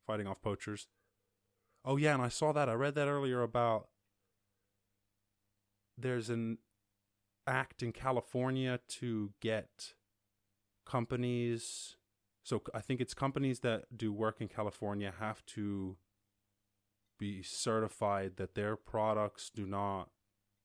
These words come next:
damage, like, tropical rainforests anywhere in the world, I believe, was the idea. So there was a motion to get that law passed in California. But see, they don't wanna talk about this on C N N.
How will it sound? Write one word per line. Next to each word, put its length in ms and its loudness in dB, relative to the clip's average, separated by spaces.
damage, 640 -2
like, 160 -4
tropical 480 -2
rainforests 920 -4
anywhere 280 -4
in 80 -4
the 80 -6
world, 280 -4
I 80 -4
believe, 320 -8
was 140 -8
the 100 -2
idea. 340 -6
So 140 -10
there 80 -2
was 100 -2
a 80 -2
motion 460 -4
to 80 -8
get 220 -6
that 200 -4
law 300 0
passed 420 -6
in 80 -12
California. 560 -10
But 120 -8
see, 180 -2
they 120 0
don't 120 4
wanna 120 2
talk 200 0
about 300 0
this 180 0
on 140 -2
C 200 -4
N 140 -2
N. 220 -2